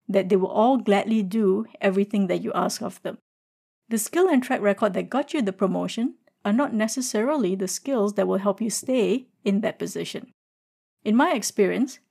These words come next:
the reality phase hit fairly quickly. In fact, the next day. Like what I said,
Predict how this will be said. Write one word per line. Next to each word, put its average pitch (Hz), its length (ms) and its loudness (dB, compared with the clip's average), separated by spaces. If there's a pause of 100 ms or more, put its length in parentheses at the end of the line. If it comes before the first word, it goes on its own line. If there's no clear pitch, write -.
(120)
the 196 160 2
reality 247 500 2
phase 220 420 0
hit 196 160 -2
fairly 185 320 0
quickly. - 500 -10 (440)
In 202 120 2
fact, 202 340 0 (140)
the 208 80 0
next 185 280 -2
day. - 300 -4 (540)
Like 214 180 -2
what 269 120 4
I 180 180 4
said, - 320 -6